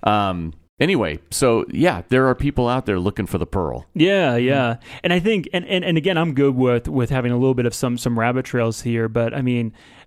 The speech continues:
Speaker 2: uh, Mike, I know we have even talked at times just about how, and we don't have to go into the complexities of this, but, um, we're talking about eternal life and what happens to people, but, um, there's something to the idea that it is a little bit unnerving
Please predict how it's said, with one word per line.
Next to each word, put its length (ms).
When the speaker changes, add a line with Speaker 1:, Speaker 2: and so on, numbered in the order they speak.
Speaker 2:
uh, 160
Mike, 240
I 60
know 180
we 200
have 100
even 240
talked 340
at 120
times 500
just 240
about 240
how, 640
and 120
we 60
don't 100
have 140
to 80
go 160
into 680
the 120
complexities 720
of 120
this, 200
but, 240
um, 560
we're 120
talking 180
about 160
eternal 360
life 380
and 240
what 200
happens 440
to 60
people, 380
but, 260
um, 220
there's 220
something 280
to 140
the 100
idea 400
that 260
it 60
is 140
a 40
little 280
bit 180
unnerving 880